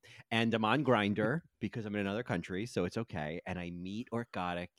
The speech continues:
Speaker 1: and he lives in a penthouse apartment. And I go up there, and he opens the door in
Speaker 2: Oh.
Speaker 1: this robe, and I am done.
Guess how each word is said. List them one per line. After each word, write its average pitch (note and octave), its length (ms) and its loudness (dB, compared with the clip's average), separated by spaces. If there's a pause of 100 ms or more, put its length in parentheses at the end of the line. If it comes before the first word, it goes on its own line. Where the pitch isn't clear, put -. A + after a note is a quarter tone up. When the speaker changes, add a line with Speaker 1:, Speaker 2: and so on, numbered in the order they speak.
(360)
Speaker 1:
and F2 120 -6
he F2 100 -4
lives F#2 340 -6
in F#2 80 0
a D#2+ 60 2
penthouse G#2+ 580 -4
apartment. F#2+ 640 -2 (560)
And F2+ 140 -4
I D#2+ 220 -6
go G#2 200 4
up G#2 240 0
there, F#2+ 600 -4
and E2+ 160 -2
he E2 120 -4
opens G2+ 400 -4
the G2 80 -8
door F#2+ 280 2
in F2 80 0
Speaker 2:
Oh. - 20 -6
Speaker 1:
this - 240 -8
robe, E2+ 560 -2 (120)
and E2 260 -6
I F#2+ 800 -4 (720)
am E2 260 -8
done. E2+ 460 -4